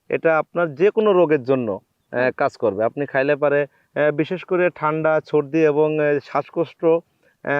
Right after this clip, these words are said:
Speaker 1: আপনি একটু কালোজিরা খাবেন একটা, একটা কালোজিরা খাওয়ার পরে আপনি একটু পা-, এক গ্লাস পানি খাবেন, আপনার, আহ, ভিতর থেকে যে শ্বাসকষ্ট এবং, আহ, ঠান্ডা, এটা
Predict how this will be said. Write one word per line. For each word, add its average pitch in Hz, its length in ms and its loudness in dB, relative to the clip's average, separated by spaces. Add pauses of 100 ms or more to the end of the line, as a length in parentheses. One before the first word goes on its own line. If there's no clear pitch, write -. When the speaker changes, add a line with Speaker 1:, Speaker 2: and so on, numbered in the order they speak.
Speaker 1:
আপনি 160 360 -2
একটু 156 260 -4
কালোজিরা 151 440 -2
খাবেন 156 320 -2
একটা, 180 360 -4 (580)
একটা 151 260 -4
কালোজিরা 151 420 0
খাওয়ার 151 300 -2
পরে 165 300 0
আপনি 151 320 -2
একটু 147 220 -8
পা-, - 180 -10
এক 131 140 -4
গ্লাস 156 240 -2
পানি 156 220 0
খাবেন, 165 320 -2
আপনার, 165 380 -2
আহ, 131 840 -4
ভিতর 131 380 -2
থেকে 165 240 -4
যে 165 100 0
শ্বাসকষ্ট - 560 -6
এবং, 147 380 0
আহ, 139 120 -2 (320)
ঠান্ডা, 147 420 -2
এটা 160 420 -2